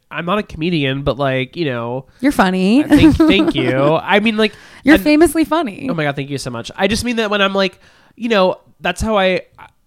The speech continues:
Speaker 1: I grew up very insecure. I grew up very,
Speaker 2: Yeah.
Speaker 1: like, you know, shy, and, like, I use humor to, like, get past that. And I still,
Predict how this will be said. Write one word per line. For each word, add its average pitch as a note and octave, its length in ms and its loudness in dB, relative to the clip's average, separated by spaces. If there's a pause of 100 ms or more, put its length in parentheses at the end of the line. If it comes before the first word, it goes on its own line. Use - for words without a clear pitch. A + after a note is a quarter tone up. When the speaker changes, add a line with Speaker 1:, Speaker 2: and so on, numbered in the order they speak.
(200)
Speaker 1:
I D3+ 200 0
grew D#3+ 460 -4
up D3 80 -8
very C3+ 220 -4
insecure. E3+ 640 -2
I C#3+ 140 -6
grew C#3 160 -4
up B2+ 60 -10
very, C#3+ 360 0
Speaker 2:
Yeah. D3+ 60 -2
Speaker 1:
like, C#3 420 -4
you E3+ 140 -8
know, C3+ 180 -6
shy, B2+ 680 -6
and, C#3 160 -10
like, C3+ 320 -10
I C3 160 -2
use C#3 300 -6
humor C3 400 -8
to, C3 140 -10
like, B2 300 -10
get C3 140 -10
past B2 360 -8
that. A#2+ 320 -8
And C3 140 -16
I C3 140 -8
still, C#3+ 720 -6